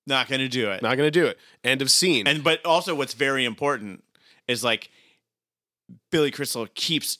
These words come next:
Speaker 1: reiterating, "I'm not
Speaker 2: I'm not
Speaker 1: doing
Speaker 2: gonna do it.
Speaker 1: this."
Speaker 2: What you see on
Speaker 1: But,
Speaker 2: his face.
Speaker 1: but, but his friend's also like, "We're not asking you to."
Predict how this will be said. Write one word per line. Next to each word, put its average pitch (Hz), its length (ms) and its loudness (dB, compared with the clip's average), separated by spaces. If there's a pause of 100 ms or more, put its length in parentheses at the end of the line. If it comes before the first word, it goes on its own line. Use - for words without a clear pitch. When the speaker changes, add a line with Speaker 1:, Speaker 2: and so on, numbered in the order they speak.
(100)
Speaker 1:
reiterating, 127 760 0
"I'm 127 320 0
not 120 260 0 (240)
Speaker 2:
I'm - 80 -20
not 82 60 -4
Speaker 1:
doing 147 280 2
Speaker 2:
gonna 110 80 -8
do 104 60 -4
it. 101 40 -4
Speaker 1:
this." 98 180 -6
Speaker 2:
What 78 60 -14
you 95 60 -8
see 110 200 2
on 104 60 -2
Speaker 1:
But, 151 80 4
Speaker 2:
his 143 100 2
face. 117 420 2
Speaker 1:
but, 147 280 2
but 147 160 2
his 147 160 0
friend's 160 260 -2
also 143 240 0
like, 120 220 -2
"We're 147 200 2
not 135 220 2
asking 110 500 -2
you 92 140 -10
to." - 180 -8